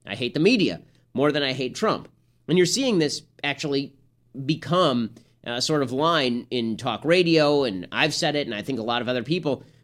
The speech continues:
who are sort of in the grassroots side of the Republican Party definitely have this feel, which is that I, I think Trump's not conservative. I'm not gonna vote for him in a primary. But here is the telltale point. The reason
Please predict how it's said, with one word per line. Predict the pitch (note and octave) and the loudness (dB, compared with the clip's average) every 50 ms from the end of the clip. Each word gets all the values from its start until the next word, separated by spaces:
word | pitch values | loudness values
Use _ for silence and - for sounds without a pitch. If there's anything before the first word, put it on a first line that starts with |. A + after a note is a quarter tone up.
| _ - | _ -4
who | D3+ | -4
are | C#3+ | -2
sort | - - E3 D3+ | 0 0 0 2
of | C3+ C#3 | 2 2
in | C#3 | 0
the | C3+ A#2+ | 0 0
grassroots | C3 C3+ C#3 C#3+ C#3+ C#3 - C#3 C#3 C3 - - - - - - _ _ - A2+ - - _ | 0 2 2 2 0 0 -2 -2 -4 -4 -2 -4 -6 -6 -8 -10 _ _ -14 -14 -14 -14 _
side | - - - F3 D3+ E3 D#3+ D#3 C3 | -6 -2 0 2 2 2 2 0 0
of | A2 A2 | -2 -2
the | B2 A2+ | -2 -2
Republican | G#2+ B2+ D3+ C3+ C3+ C3 B2+ B2 | -2 -2 -4 -4 -4 -4 -4 -2
Party | D3+ F#3+ A3 A3 F3+ C3 - - - _ _ _ _ - D3+ D#3 | 0 2 2 2 2 -2 -4 -8 -20 _ _ _ _ -8 -4 0
definitely | D#3 G3 G3 G3 F#3 E3+ C#3+ C#3 | 2 2 2 2 0 0 0 -2
have | C3 C3 A#2+ B2 B2+ | -2 -2 -2 -2 -2
this | D3+ D3 - | -4 -6 -6
feel, | - C4+ C4+ E3+ A#2+ A#2 | -2 0 0 2 2 0
which | A#2+ - D3 | -2 -4 -4
is | C3+ | -2
that | C3 D3+ B2+ - - _ _ _ _ _ _ _ - | -2 -2 -2 -4 -8 _ _ _ _ _ _ _ 0
I, | F#3+ A#3+ A3+ - | 0 2 2 2
I | F3 | 0
think | F3 F#3+ A3 F3 | 0 0 0 0
Trump's | - F#3 F#3+ E3+ E3 | 0 0 0 0 0
not | F#3 D#3+ D#3 | -2 -2 -2
conservative. | E3 D#3+ - G#3 A#3+ A#3 D#3+ A2 | -4 -4 0 0 0 2 0 0
I'm | A2+ B2 | 0 0
not | D#3 E3+ E3+ | 0 0 2
gonna | F#3 D#3 | 2 2
vote | C3 D3 E3 E3+ | 2 2 0 0
for | - D#3+ D3+ | -2 -2 -2
him | D#3 D3+ | 0 0
in | C#3+ | 0
a | - | 0
primary. | - F3 G3 A3 G3+ D3 F#2 F2+ E2 - - _ _ _ | 0 0 0 0 0 0 -2 -4 -8 -12 -16 _ _ _
But | - F3 - - | 0 0 0 -2
here | D#3+ - A#3+ B3+ C4 | -4 -2 0 0 2
is | B3 E3+ | 0 0
the | D#3+ | -2
telltale | D#3 D#3+ E3+ D#3+ E3 D#3 D#3+ D#3+ C#3+ C3 B2+ | -4 0 0 2 2 2 0 0 -2 -2 -2
point. | - B2+ A#2+ F#2 C#2+ - - _ _ _ _ _ _ _ _ | -4 -6 -6 -6 -8 -10 -16 _ _ _ _ _ _ _ _
The | - C#3 D3+ | -4 -2 2
reason | D#3 G3 B3 D4+ G3 G#3 F#3 C#3+ A#2+ | 2 2 2 2 2 0 0 0 0